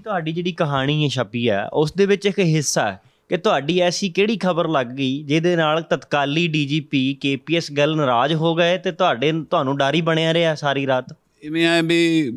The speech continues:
Speaker 2: ਕੰਦੂ ਖੇੜਾ ਅਜਨਾਲੇ ਕੋਲ, ਅਹ, ਕੀ ਹੋਇਆ ਵੀ ਰਾਤ ਨੂੰ ਇੱਕ ਹਮਲਾ ਕੀਤਾ। ਕਿਸ ਨੇ ਕੀਤਾ, ਉਹ ਮੈਂ ਤੁਹਾਨੂੰ ਬਾਅਦ 'ਚ ਦੱਸਦਾ। ਉਸ ਹਮਲੇ ਵਿੱਚ ਜਿਹੜੇ ਦਲਿਤ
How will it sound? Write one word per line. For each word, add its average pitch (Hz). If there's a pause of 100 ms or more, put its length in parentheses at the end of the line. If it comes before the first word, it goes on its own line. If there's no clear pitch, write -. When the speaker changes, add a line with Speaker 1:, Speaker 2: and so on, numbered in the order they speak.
(200)
Speaker 2:
ਕੰਦੂ 143
ਖੇੜਾ 127 (540)
ਅਜਨਾਲੇ 107
ਕੋਲ, 110
ਅਹ, 101
ਕੀ 110
ਹੋਇਆ 95
ਵੀ 104
ਰਾਤ 92
ਨੂੰ 98 (840)
ਇੱਕ -
ਹਮਲਾ 95
ਕੀਤਾ। 87 (380)
ਕਿਸ 127
ਨੇ 117
ਕੀਤਾ, 95 (840)
ਉਹ 95
ਮੈਂ 95
ਤੁਹਾਨੂੰ 90
ਬਾਅਦ 90
'ਚ -
ਦੱਸਦਾ। 87
ਉਸ 117
ਹਮਲੇ 120
ਵਿੱਚ 123 (920)
ਜਿਹੜੇ 123 (440)
ਦਲਿਤ 135